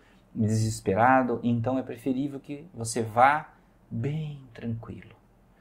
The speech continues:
Eu vou conversar, vou levar carinho.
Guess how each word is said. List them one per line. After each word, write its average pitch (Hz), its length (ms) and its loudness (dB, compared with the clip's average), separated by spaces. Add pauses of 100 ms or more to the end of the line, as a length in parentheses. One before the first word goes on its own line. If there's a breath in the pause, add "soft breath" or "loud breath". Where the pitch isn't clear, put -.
(300 soft breath)
Eu 110 80 0
vou 110 180 4
conversar, 110 760 -2
vou 101 100 -6
levar 107 300 -4
carinho. 95 460 -6